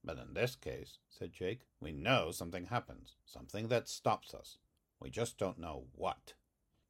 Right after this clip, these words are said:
Xiaoyan didn't reply. She thought that this worry was trauma, brought on by the swift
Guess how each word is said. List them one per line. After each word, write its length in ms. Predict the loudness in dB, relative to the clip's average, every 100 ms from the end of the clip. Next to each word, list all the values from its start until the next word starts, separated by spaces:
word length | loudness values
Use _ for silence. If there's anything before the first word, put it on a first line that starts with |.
| _ _ _ _ _ 2
Xiaoyan 680 | 6 8 6 4 0 -4 -8 _ -6
didn't 280 | -4 -4 -4
reply. 520 | -6 -2 -2 -2 -6 -16 _ _ _ _ _
She 180 | 0 2
thought 280 | 8 8 8
that 140 | 0
this 240 | 0 0 2
worry 300 | 4 4 4
was 200 | -2 -6
trauma, 440 | -10 -2 -2 -2 -10 _ _ _ 4
brought 340 | 10 10 8
on 420 | 2 2 2 -4 -6
by 160 | -6
the 120 | -6
swift 580 | -8 -10 6 6 6 -4